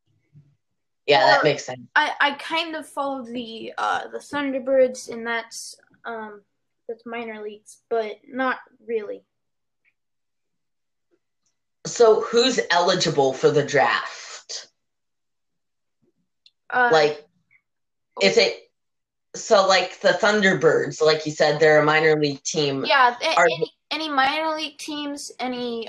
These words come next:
Speaker 2: uh, any college teams, anything like that.
Speaker 1: Um, is it, can you go from, can you go straight from college to, um, the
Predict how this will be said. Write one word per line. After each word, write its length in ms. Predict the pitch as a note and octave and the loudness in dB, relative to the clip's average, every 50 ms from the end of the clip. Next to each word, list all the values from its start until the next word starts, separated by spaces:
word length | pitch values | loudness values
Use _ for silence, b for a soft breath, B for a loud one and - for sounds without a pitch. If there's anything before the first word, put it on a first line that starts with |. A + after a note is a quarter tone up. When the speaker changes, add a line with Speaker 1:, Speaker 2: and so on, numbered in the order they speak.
| - - | -10 -6
Speaker 2:
uh, 380 | G#3+ A3+ A3 A3 A3 G#3+ G#3 G#3 G#3 _ _ _ _ _ _ _ _ _ - - | -4 -4 -2 -2 -4 -4 -6 -6 -8 _ _ _ _ _ _ _ _ _ -14 -10
any 160 | B3 A#3+ A3+ | -10 -10 -10
college 540 | - - C4 B3+ B3+ B3+ B3+ B3+ - - - | -6 -2 2 2 4 2 2 -2 -4 -14 -14
teams, 600 | - B3+ B3 A#3+ A#3+ A#3+ A#3+ - - - - _ _ _ _ _ _ _ _ _ _ _ _ _ _ _ _ _ _ _ _ _ _ _ | -12 -10 -8 -8 -8 -10 -12 -14 -18 -20 -20 _ _ _ _ _ _ _ _ _ _ _ _ _ _ _ _ _ _ _ _ _ _ _
anything 360 | - B3 A#3+ A#3 - C4 B3+ A#3+ | -14 -12 -12 -12 -10 -10 -10 -8
like 260 | A#3 A3 G#3+ A3 - | -10 -10 -12 -14 -16
that. 240 | G3 F#3+ F3+ - - _ _ _ _ _ _ _ _ _ _ _ _ - - _ _ _ _ _ _ _ _ _ _ _ _ _ _ _ _ _ - | -14 -14 -14 -14 -18 _ _ _ _ _ _ _ _ _ _ _ _ -20 -20 _ _ _ _ _ _ _ _ _ _ _ _ _ _ _ _ _ 0
Speaker 1:
Um, 320 | G3 F#3+ F3+ F3+ F3+ F#3 - - | 4 4 4 4 2 0 0 0
is 160 | G3 G3 A3 | 0 4 4
it, 140 | G#3 - - - - _ _ _ _ _ _ _ _ _ _ _ _ _ - | 2 2 2 -2 -14 _ _ _ _ _ _ _ _ _ _ _ _ _ -10
can 220 | - - A3 G#3+ | -2 -2 0 0
you 100 | G#3+ F#3 | 0 2
go 220 | E3+ A3 G3+ - - | 4 4 4 4 2
from, 500 | - - G#3+ F#3+ F#3+ F#3+ F#3+ F#3 F3+ - _ _ _ - - | 0 0 0 0 0 0 -2 -4 -6 -8 _ _ _ -14 -6
can 160 | - G#3 G3 | -4 -2 0
you 80 | G3+ | 2
go 160 | G3 G3 F#3 F3+ | 4 4 4 2
straight 480 | - - - A3+ G#3 G3+ - - - - - - - | 2 0 0 2 2 2 0 -4 -12 -16 -18 -8 0
from 220 | - G#3 F3+ F3 E3 | 2 2 2 2 -2
college 760 | - - F3 E3 E3 E3+ F3+ F#3 F#3 F3+ - - - - - | 0 2 4 6 6 6 6 4 2 0 -2 -4 -6 -4 -4
to, 560 | - - A3 G3+ F#3+ F#3+ F#3+ F#3+ F#3 F#3 F#3 _ _ _ _ _ _ _ _ _ _ _ _ - - _ _ _ _ _ _ _ _ _ _ _ _ _ _ _ _ - | -4 0 0 2 2 2 2 0 -2 -2 -4 _ _ _ _ _ _ _ _ _ _ _ _ -20 -20 _ _ _ _ _ _ _ _ _ _ _ _ _ _ _ _ 2
um, 400 | G3 F#3 F#3 F3 F3+ F3+ - - - - | 4 6 6 4 2 0 -6 -10 -12 -8
the 160 | F#3+ E3 | -2 0